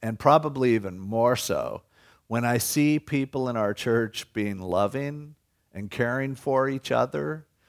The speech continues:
when I hear that somebody in the church had a problem and other people in the church gathered around them and ministered to them and encouraged them, um, oh man,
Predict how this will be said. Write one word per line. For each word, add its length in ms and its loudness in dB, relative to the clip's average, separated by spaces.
when 120 -2
I 140 4
hear 320 4
that 240 -2
somebody 440 0
in 120 -4
the 120 -4
church 280 -2
had 140 2
a 40 -2
problem 500 2
and 80 -2
other 200 4
people 320 -8
in 80 -8
the 80 -4
church 400 -6
gathered 540 4
around 380 0
them 140 -4
and 160 -8
ministered 640 -4
to 220 0
them 180 -6
and 80 -10
encouraged 720 -4
them, 320 -8
um, 560 -6
oh 220 -6
man, 580 -8